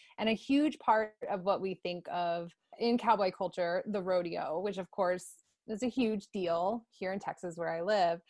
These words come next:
The rodeo is in fact related to an older Mexican tradition, the charreria.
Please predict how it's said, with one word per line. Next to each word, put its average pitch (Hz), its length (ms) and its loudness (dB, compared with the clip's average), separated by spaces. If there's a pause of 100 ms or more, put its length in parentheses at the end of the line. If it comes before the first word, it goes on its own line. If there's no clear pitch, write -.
(480)
The 214 80 -2
rodeo 277 440 8
is 254 180 4
in 254 160 4
fact 175 420 4
related 185 460 2
to - 120 -6
an 180 140 -2 (100)
older 233 380 2
Mexican 185 460 -4
tradition, 165 560 -8 (300)
the 190 80 -4
charreria. 208 800 2